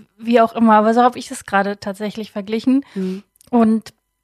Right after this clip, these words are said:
Speaker 1: ja, es gibt natürlich auch Gemeinsamkeiten in den beiden Schwangerschaften, aber ich finde, die Schwangerschaft, die zweite, steht auch oder sollte auch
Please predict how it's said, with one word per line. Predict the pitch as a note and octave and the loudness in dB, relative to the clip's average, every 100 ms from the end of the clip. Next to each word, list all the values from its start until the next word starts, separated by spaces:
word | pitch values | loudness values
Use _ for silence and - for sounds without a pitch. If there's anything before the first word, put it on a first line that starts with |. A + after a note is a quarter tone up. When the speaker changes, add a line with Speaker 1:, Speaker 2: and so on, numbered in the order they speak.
| _ | _
Speaker 1:
ja, | A3+ E3+ F#3 | -18 -6 -2
es | B3 | -2
gibt | - - | -4 -6
natürlich | A#3 A#3 G#3+ | -6 -6 -10
auch | A3 | -10
Gemeinsamkeiten | G#3 G3 C4 D4+ D4+ D4 D4 D4 | -8 -2 -2 -2 -6 -8 -6 0
in | |
den | C#4 C4 | 2 4
beiden | C4 C4 | 4 2
Schwangerschaften, | - C4 C4 - C#4 - - C4 C#4 D4 D4+ | -2 -4 -4 -4 -8 -8 -4 -2 0 -4 -6
aber | A#3+ A#3 C4+ D4+ E4 E4 _ _ _ _ _ _ | -4 -2 0 0 0 -4 _ _ _ _ _ _
ich | - | -8
finde, | - C4 | 2 4
die | B3+ | 4
Schwangerschaft, | A#3 A#3+ A#3+ B3 C4 B3 _ - - | 0 -2 0 -2 -4 -8 _ -20 -16
die | G#3+ | -12
zweite, | - G#3+ A3+ A#3 C#4+ D4+ - _ _ _ | -2 0 0 -2 -2 -4 -8 _ _ _
steht | - B3+ - | -4 -4 0
auch | A#3+ A#3 A#3 - _ _ _ | 0 0 -4 -16 _ _ _
oder | - A3+ G#3+ | -2 0 2
sollte | G3+ G#3+ - A#3 | 2 2 2 0
auch | G#3 A3+ | 2 2